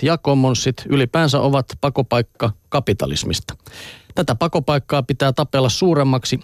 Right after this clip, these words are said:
kun yhteisten asioiden määrä kasvaa, saattaa talouskasvusta puhumisen tarve vähetä. Muutoksen ituja näkyy kaikkialla,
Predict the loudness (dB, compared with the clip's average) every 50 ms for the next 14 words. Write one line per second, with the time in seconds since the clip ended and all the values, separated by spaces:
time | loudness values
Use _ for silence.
0 | -8 -16 -4 0 2 2 2 2 2 0 -2 0 0 2 2 2 2 4 4 4
1 | 4 4 4 2 2 0 0 0 0 0 0 0 0 0 0 0 -2 -2 0 0
2 | 0 0 0 -2 0 2 2 2 2 2 0 0 -2 -2 -2 -2 -4 -2 -4 -2
3 | 0 0 0 0 0 0 0 0 -2 -2 0 0 0 2 2 0 0 -2 -6 _
4 | _ _ _ _ -2 0 2 2 2 0 -2 -4 -8 -10 _ -20 -20 -18 -16 -16
5 | -18 -18 -8 -2 2 2 2 2 0 0 0 0 0 0 0 2 2 2 2 2
6 | 2 0 0 0 0 0 0 0 0 -2 _ 0 0 2 2 2 0